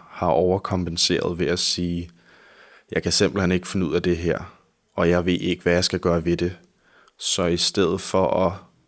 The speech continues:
tage og kigge på det, så kaster jeg mig selv ind i skolearbejdet i stedet for.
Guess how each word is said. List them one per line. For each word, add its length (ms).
tage 220
og 60
kigge 360
på 160
det, 160
så 140
kaster 400
jeg 100
mig 120
selv 300
ind 120
i 60
skolearbejdet 840
i 40
stedet 300
for. 240